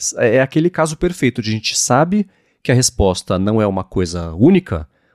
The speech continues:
mas o modelo fala, "É isso, pá!" E aí vai da sua capacidade de interpretar o que ele tá dizendo como uma parte da resposta, se tá certo ou se tá errado. A gente até vai voltar a falar sobre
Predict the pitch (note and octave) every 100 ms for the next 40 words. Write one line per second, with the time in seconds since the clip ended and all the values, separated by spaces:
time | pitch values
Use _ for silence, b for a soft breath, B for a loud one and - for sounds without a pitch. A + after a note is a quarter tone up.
0 | _ G2 F2+ F2+ G2+ C#3 F2+ D#2+ D3+ C#3
1 | - - _ - - _ _ _ - G#2
2 | C3 A#2+ F2 F2 F#3 _ _ _ _ -
3 | G2 - A#2 - - A#2+ C#3+ A2 A2+ A#2
4 | C3 B2+ A2+ B2+ A2 A#2+ G2+ G2+ G2+ G2+
5 | G#2+ F#2+ - C3 - A#2+ A2 - A2 A2+
6 | G#2+ - G2 - G2 G#2+ - F#2+ A2 A2
7 | A#2+ C3 D3 F#3 F#3+ - A2+ G#2+ b b
8 | b b F#2+ - F2+ F2+ - F2+ F2 F2
9 | F2 -